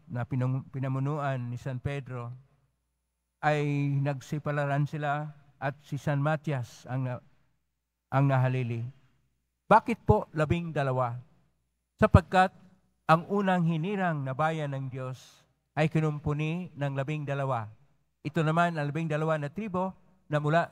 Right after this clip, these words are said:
sa lahi ni Abraham at napunta sa pamilya ni Jacob na naging Israel, at ang kanyang mga anak ay siyang,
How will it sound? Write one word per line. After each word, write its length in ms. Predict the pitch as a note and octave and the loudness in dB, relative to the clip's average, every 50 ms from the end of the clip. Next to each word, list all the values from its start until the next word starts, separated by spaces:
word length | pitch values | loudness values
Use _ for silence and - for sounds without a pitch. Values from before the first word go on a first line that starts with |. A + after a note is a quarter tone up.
| - | -8
sa 320 | - - D#3 C#3 C3 C3 C3 | -8 -4 -2 -2 -2 -2 -2
lahi 400 | D3 D3+ D#3+ D#3 E3 D#3+ D3 - - - _ _ _ - | -2 0 0 0 -2 -2 -6 -10 -14 -20 _ _ _ -4
ni 400 | C#3 C#3+ C#3 C3+ B2+ C3 B2 A2 - - _ _ _ _ _ _ _ _ _ _ _ _ _ _ _ _ _ _ _ _ _ - | -2 -2 -2 -2 -2 -4 -6 -8 -12 -18 _ _ _ _ _ _ _ _ _ _ _ _ _ _ _ _ _ _ _ _ _ 0
Abraham 640 | C3 D3 D3+ C#3+ D#3+ D#3 D3 D#3 D#3+ D#3+ E3 E3+ E3+ D#3+ - - - _ _ _ _ _ _ _ _ _ _ _ _ _ _ _ _ _ _ _ - | 2 2 2 2 2 2 4 4 4 4 4 2 0 -2 -8 -14 -20 _ _ _ _ _ _ _ _ _ _ _ _ _ _ _ _ _ _ _ 2
at 320 | C3+ C#3 C3+ C3+ C3+ - - - - _ _ _ _ - | 4 6 6 6 4 0 -4 -16 -20 _ _ _ _ -2
napunta 480 | C3+ C#3 - D3 C#3+ C#3 - D3+ D3 D3+ | -2 -2 0 0 -2 0 2 4 4 4
sa 320 | D3 - - C#3 B2+ B2 A#2+ - - - - | 2 0 -2 -4 -4 -6 -8 -14 -8 -2 0
pamilya 480 | C#3 C#3+ D#3+ E3+ E3+ D#3+ D#3 D3+ D3 C#3+ | 2 4 4 4 2 2 2 0 0 0
ni 80 | C#3 | -2
Jacob 480 | C3 C3+ - - D3+ D3+ D3+ D3 D3+ D3 C3+ C#3 - _ _ _ _ _ _ _ _ _ _ _ _ _ _ - | -2 -4 -4 -6 -6 -4 -4 -4 -6 -8 -10 -16 -20 _ _ _ _ _ _ _ _ _ _ _ _ _ _ 0
na 160 | B2 B2+ B2+ | 2 2 4
naging 400 | B2+ C3+ B2+ C#3+ C#3 C3+ C#3 D3 | 2 2 2 2 2 2 2 0
Israel, 720 | D3+ - - C3+ C3 C3+ B2+ B2 C3 C3 B2+ C3+ C#3 C3+ - _ _ _ _ | 0 0 0 0 0 0 0 0 -2 -2 -4 -6 -8 -10 -14 _ _ _ _
at 160 | - A#2+ C3+ - | -4 -4 -2 -2
ang 120 | C3+ B2+ | -2 -2
kanyang 320 | A2 C3 C3+ C#3+ D#3+ D#3+ D#3+ | 0 0 0 0 0 0 0
mga 240 | E3 F3 E3+ D#3+ F3 | 0 0 0 0 0
anak 200 | F3 D3+ C3 - - - _ _ _ _ _ _ _ _ _ _ _ - - | 0 0 0 -2 -8 -18 _ _ _ _ _ _ _ _ _ _ _ -2 0
ay 160 | C#3 C#3 B2+ | 0 0 0
siyang, 560 | - E3 D#3+ D#3 D3+ D3 D3 C#3+ C#3 C3+ C3 | 2 2 2 4 2 2 0 -2 -4 -6 -8